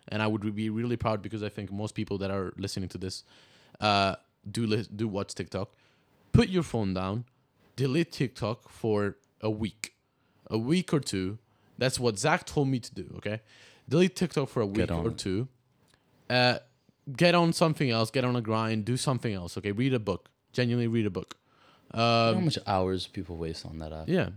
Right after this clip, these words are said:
Speaker 1: Uh,
Speaker 2: I've been saying it for
Speaker 1: re-,
Speaker 2: years.
Speaker 1: yeah.
Speaker 2: Anthony, if you're listening, <laughs> l-, like, telling you, I don't know, 'cause I really don't know, but f-, next couple of years, n-,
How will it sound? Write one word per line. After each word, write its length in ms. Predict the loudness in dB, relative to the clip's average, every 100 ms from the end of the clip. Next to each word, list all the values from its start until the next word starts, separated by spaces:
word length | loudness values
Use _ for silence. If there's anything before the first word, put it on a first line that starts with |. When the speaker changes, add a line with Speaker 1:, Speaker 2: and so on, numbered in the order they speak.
| -6 2
Speaker 1:
Uh, 420 | 4 6 6 6
Speaker 2:
I've 120 | 6
been 100 | 6
saying 280 | 4 6 4
it 100 | 2
for 80 | 0
Speaker 1:
re-, 120 | 0
Speaker 2:
years. 360 | 4 4 4 4
Speaker 1:
yeah. 200 | 2 0 -6 _ 4
Speaker 2:
Anthony, 600 | 6 6 4 4 6 4
if 160 | 4
you're 100 | 2
listening, 640 | 4 2 2 0 2 4 6 8
<laughs> 20 | 10 10 8 6 6 6 4
l-, 260 | 6 6 6
like, 300 | 8 6 4 -8 _ _ _
telling 380 | 2 6 8 6
you, 260 | 4 2 -2 -12 _ _
I 120 | 6
don't 240 | 8 8 8
know, 460 | 8 8 8 6 2
'cause 160 | 2 6
I 100 | 8
really 380 | 8 8 8 8
don't 300 | 8 6 6
know, 320 | 6 4 2 -4 -4
but 240 | 2 2 2 _ _ _ _ -20 -14
f-, 500 | -12 -10 -10 -6 4
next 500 | 6 6 4 -2 -2
couple 280 | 0 2 2
of 160 | 2
years, 440 | -2 -4 -4 -8 -14 _
n-, 220 | -8 -2